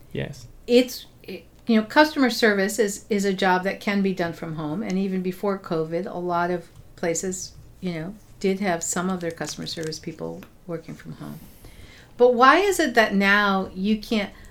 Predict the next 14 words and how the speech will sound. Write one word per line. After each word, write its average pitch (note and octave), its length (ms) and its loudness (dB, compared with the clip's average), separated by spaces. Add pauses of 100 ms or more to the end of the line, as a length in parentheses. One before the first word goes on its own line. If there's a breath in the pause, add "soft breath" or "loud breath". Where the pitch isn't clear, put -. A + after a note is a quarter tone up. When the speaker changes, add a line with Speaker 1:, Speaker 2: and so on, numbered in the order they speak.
(180 loud breath)
Speaker 2:
like, G#3 180 0
I B3 400 8
needed G#3+ 480 4
to F#3+ 100 -6
talk F#3 420 -2
to E3+ 400 -2
a E3+ 180 2
very A3 380 4
large E3+ 520 4
company, D3 600 -8 (380)
a E3+ 80 -4
very G#3+ 360 6
Speaker 1:
Mm-hmm. - 80 6
Speaker 2:
large F3 420 4